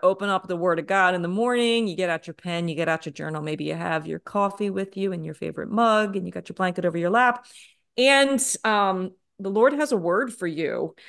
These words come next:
And that's where this is coming from today. I feel like it's a short and sweet, powerful punch,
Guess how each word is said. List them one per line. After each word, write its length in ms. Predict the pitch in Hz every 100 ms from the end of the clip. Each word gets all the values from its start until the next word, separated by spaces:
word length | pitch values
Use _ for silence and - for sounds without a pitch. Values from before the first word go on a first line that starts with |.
| - - _
And 380 | 196 190 185 185
that's 320 | 180 233 - - -
where 440 | 185 180 170 165
this 240 | 165 165 165
is 80 |
coming 300 | - 175 175
from 180 | 170 165
today. 240 | 156 180 185
I 80 |
feel 180 | 165 190
like 180 | 190 185
it's 160 | 160 151
a 40 |
short 500 | 147 - 208 233 -
and 240 | 170 156 156
sweet, 600 | - - 180 214 214 -
powerful 440 | 190 190 214 226
punch, 500 | 214 165 156 - -